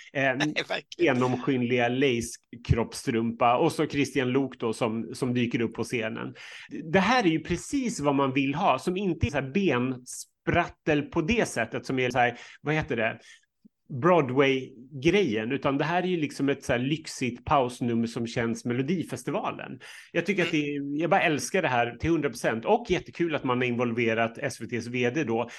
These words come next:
Speaker 1: Eva Hamilton, som också dyker upp i en förfilmad sekvens. Det här är så överlägset allting, tycker jag, i deltävlingen.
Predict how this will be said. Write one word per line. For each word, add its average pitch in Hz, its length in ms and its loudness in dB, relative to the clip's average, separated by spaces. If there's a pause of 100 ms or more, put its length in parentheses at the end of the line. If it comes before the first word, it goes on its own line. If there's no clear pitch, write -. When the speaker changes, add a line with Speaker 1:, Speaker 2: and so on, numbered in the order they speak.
(160)
Speaker 1:
Eva 120 240 2
Hamilton, 120 640 0
som 117 180 -2
också 185 260 0
dyker 156 360 0
upp 110 220 -4
i 117 120 0
en 110 260 -2
förfilmad 104 840 -2
sekvens. 117 540 -8 (260)
Det 151 80 2
här 175 60 4
är 196 60 4
så 196 100 0
överlägset 131 1040 0
allting, 135 640 2
tycker 110 200 -6
jag, 107 100 0
i - 20 -2
deltävlingen. 107 720 -2